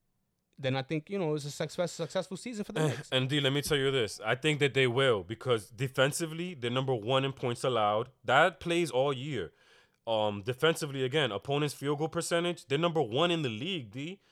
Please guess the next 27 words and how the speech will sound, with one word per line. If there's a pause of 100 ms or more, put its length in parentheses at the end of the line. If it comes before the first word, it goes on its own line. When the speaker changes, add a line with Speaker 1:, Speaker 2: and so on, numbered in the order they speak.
(160)
Speaker 2:
Opponent
three-point
percentage,
which
is
huge,
they're
number
one. (420)
And
in
overall
defensive
rating,
they're
number
four. (340)
So
this
is
something
that's
gonna
stick
throughout
the
season.